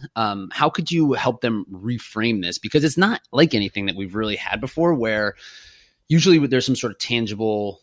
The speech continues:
like, if you suck at a race, you have some sort, some tangible feedback, um, to, to deal with that emotional setback.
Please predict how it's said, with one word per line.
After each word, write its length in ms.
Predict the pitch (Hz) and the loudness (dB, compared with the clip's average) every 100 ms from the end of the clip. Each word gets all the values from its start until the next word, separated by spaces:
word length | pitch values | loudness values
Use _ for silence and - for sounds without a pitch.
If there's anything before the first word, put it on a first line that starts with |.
| - | -10
like, 120 | 107 | -8
if 80 | 104 | -6
you 120 | 107 | -6
suck 260 | - 151 139 | 0 0 2
at 60 | 120 | 2
a 40 | |
race, 380 | 110 101 95 - _ _ _ _ - | 2 0 -2 -8 _ _ _ _ -10
you 200 | 104 127 | 0 4
have 160 | 123 110 | 4 2
some 120 | 110 | -2
sort, 220 | - 110 | -4 -6
some 140 | - 107 | -6 -6
tangible 400 | - 113 95 101 | -2 -2 -2 -6
feedback, 640 | - 95 80 - - - - _ _ - | -8 -10 -10 -12 -14 -16 -20 _ _ -18
um, 420 | - - - - _ _ - | -18 -18 -20 -20 _ _ -10
to, 220 | - 92 | -6 -6
to 160 | - 110 | -8 -10
deal 280 | 90 120 107 | -2 0 0
with 120 | 101 | 0
that 140 | 104 | 0
emotional 500 | 101 101 101 - 92 | 0 -2 -4 -6 -6
setback. 520 | - 98 - 151 175 | -4 -4 -2 -2 -4